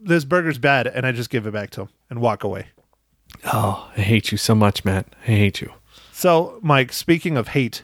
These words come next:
Speaker 1: uh, what I P A are you drinking today, Mike?
Speaker 2: Ooh, Matt, check it out. Not an I P A.
Speaker 1: What?
Speaker 2: So,
Speaker 1: Lies.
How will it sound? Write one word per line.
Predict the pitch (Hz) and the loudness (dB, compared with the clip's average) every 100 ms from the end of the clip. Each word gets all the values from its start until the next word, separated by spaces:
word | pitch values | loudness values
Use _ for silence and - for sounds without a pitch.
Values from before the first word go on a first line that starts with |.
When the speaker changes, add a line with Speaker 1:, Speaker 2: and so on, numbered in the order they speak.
| _ _ _ _ _ _ _ _ | _ _ _ _ _ _ _ _
Speaker 1:
uh, | - 147 139 135 | -2 2 4 2
what | 175 147 208 | 0 0 0
I | 175 170 | 2 0
P | 156 - 147 | 0 0 2
A | 151 | 2
are | 143 | 2
you | 147 156 | 2 2
drinking | 147 135 - 120 | 0 0 -2 -8
today, | - 117 | -6 -4
Mike? | 107 107 139 - _ _ _ _ _ _ _ _ _ _ | -4 -6 -10 -14 _ _ _ _ _ _ _ _ _ _
Speaker 2:
Ooh, | 127 139 110 | 2 4 2
Matt, | 95 113 117 92 - | 0 2 2 2 0
check | - 107 | -2 0
it | 110 | 2
out. | 104 92 - - - | 2 2 -2 -14 -2
Not | 120 117 120 127 - | 0 4 4 2 2
an | 123 | 0
I | 98 110 | 4 4
P | 113 - 113 | 2 2 4
A. | 107 107 - - - _ _ _ | 6 4 2 -6 -20 _ _ _
Speaker 1:
What? | 110 - 202 403 403 403 | -4 -2 0 0 2 4
Speaker 2:
So, | 127 101 98 - - - _ - - _ _ | 6 6 4 -2 -10 -20 _ -20 -20 _ _
Speaker 1:
Lies. | 127 117 110 117 117 - | -8 -4 -4 -6 -8 -12